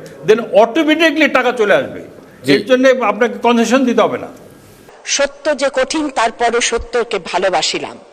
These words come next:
Speaker 3: বঙ্গবন্ধুর ভাষণটি যদি শুনে থাকেন, বঙ্গবন্ধুর যারা সৈনিক আছেন, যারা বঙ্গবন্ধুকে ভালোবাসেন, তিনি বলেছিলেন, "চোরা কারবারি, এই যে মানি লন্ডারিং, এই যে কালোবাজারিতে আমার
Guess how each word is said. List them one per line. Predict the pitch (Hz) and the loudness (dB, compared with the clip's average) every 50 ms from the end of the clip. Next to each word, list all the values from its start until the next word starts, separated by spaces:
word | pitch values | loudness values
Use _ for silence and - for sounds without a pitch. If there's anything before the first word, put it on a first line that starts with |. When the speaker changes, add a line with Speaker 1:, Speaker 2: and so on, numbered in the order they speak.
| - - _ _ - - - - - _ 196 | -20 -20 _ _ -20 -20 -20 -20 -20 _ -4
Speaker 3:
বঙ্গবন্ধুর | 196 277 302 330 330 349 339 349 359 359 349 349 370 359 | -2 0 0 2 2 0 2 0 -2 -2 -2 -4 -4 -4
ভাষণটি | 285 226 - - 247 269 - 392 453 381 415 370 370 | -6 -8 -6 -4 -2 -2 0 -2 -2 -4 -4 -6 -6
যদি | 262 - 277 226 254 | -6 -6 -8 -8 -8
শুনে | - - - 262 277 277 247 | -10 -8 -8 -6 -4 -4 -6
থাকেন, | - - 151 - - 135 123 - - _ _ - _ _ _ _ 185 | -6 -8 -10 -10 -12 -18 -18 -20 -20 _ _ -20 _ _ _ _ -2
বঙ্গবন্ধুর | 262 311 330 330 330 349 302 339 339 330 339 349 | 0 0 2 2 0 0 0 0 -2 -2 -4 -4
যারা | 277 311 311 302 320 | -2 -2 0 0 0
সৈনিক | 302 - - - 302 330 330 339 359 294 285 | -2 -2 -4 -2 -2 -2 0 -2 -2 -2 -2
আছেন, | 262 - - 302 311 294 | -2 -2 -2 -6 -6 -4
যারা | 262 277 262 277 | -2 -2 -2 -2
বঙ্গবন্ধুকে | 254 233 269 277 269 277 247 285 277 269 277 - 285 240 - | 0 -2 -4 -2 -2 -2 -2 -4 -6 -6 -6 -8 -8 -8 -6
ভালোবাসেন, | - 262 277 311 302 254 233 - - - 156 131 - - - - - - - - _ | -4 -2 0 0 0 0 -2 -2 -4 -6 -8 -12 -12 -20 -20 -20 -20 -20 -20 -16 _
তিনি | - 294 311 359 349 | -6 -2 -2 -2 0
বলেছিলেন, | 254 320 320 311 320 311 - 320 - 294 302 320 349 320 - - - - | 0 0 0 0 0 -2 -2 -4 -2 -2 -2 -4 -4 -8 -18 -20 -20 -10
"চোরা | - 339 330 339 359 370 | -4 -2 0 0 0 0
কারবারি, | - 302 277 262 247 202 226 202 185 170 160 160 - - - _ _ _ | 0 0 -2 -2 -2 -2 -4 -6 -6 -10 -14 -16 -20 -20 -20 _ _ _
এই | 269 311 349 359 | 0 0 0 0
যে | 262 330 320 | 0 -2 -2
মানি | 302 262 285 339 349 359 339 | -2 0 -2 -2 0 -2 -2
লন্ডারিং, | 320 302 277 262 247 226 220 180 170 156 151 - - - - _ _ - 311 | 0 -2 -2 -2 -2 -4 -4 -6 -6 -12 -18 -20 -20 -20 -20 _ _ -2 -2
এই | 359 339 | -2 -2
যে | 311 339 | -4 -6
কালোবাজারিতে | - - 320 339 349 370 349 320 302 302 - 269 262 220 208 - 226 170 156 - - - _ _ _ | -4 -2 -2 0 0 0 0 0 0 0 -2 -4 -4 -4 -8 -8 -8 -10 -10 -10 -16 -20 _ _ _
আমার | - 262 285 285 294 294 302 311 311 320 330 | -2 0 0 0 0 -2 -2 -2 0 -2 -2